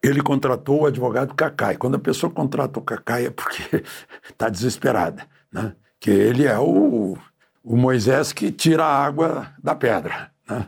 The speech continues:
E o Cacai já disse, não, o Ibanez, desde dois mil e dezoito, né, desde que se tornou governador, tá afastado do seu escritório. Believe it or not, <laughs> né? Acredite ou não, porque imagina o sujeito vai se afastar do escritório,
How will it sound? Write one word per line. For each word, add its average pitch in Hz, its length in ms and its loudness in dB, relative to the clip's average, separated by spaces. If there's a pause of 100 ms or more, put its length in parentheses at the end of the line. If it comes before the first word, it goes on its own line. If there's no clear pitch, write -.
(160)
E 127 160 2
o 143 80 0
Cacai 131 460 0
já 139 140 2
disse, 131 340 -2
não, 147 320 2
o 107 500 -6 (240)
Ibanez, 127 600 2
desde 147 460 2
dois 139 240 4
mil 143 160 4
e 143 40 0
dezoito, 110 540 0 (320)
né, 139 240 0
desde 135 340 0
que - 80 -14
se - 120 -12
tornou 131 280 4
governador, 127 540 2
tá 143 180 0
afastado 151 520 -2
do - 60 -18
seu 151 140 -4
escritório. 143 640 -6 (240)
Believe 113 460 6
it - 160 0
or 98 100 2
not, - 500 -6 (140)
<laughs> - 260 -20
né? 110 260 -6 (340)
Acredite 107 520 0
ou - 60 2
não, 113 180 2
porque - 340 -6 (360)
imagina 170 360 0
o - 40 0
sujeito - 460 0
vai 160 140 0
se - 140 -4
afastar 131 400 -2
do 120 80 -8
escritório, - 680 -2